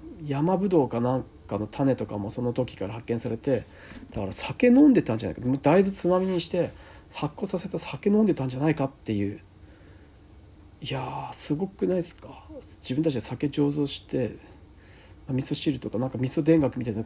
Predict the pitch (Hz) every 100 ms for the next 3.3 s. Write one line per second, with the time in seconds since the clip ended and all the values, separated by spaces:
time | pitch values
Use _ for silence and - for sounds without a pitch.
0 | - 131 160 160 156 160 156 123 139 -
1 | 127 151 156 147 156 151 160 127 120 113
2 | 107 110 - - 220 165 131 113 - -
3 | - - -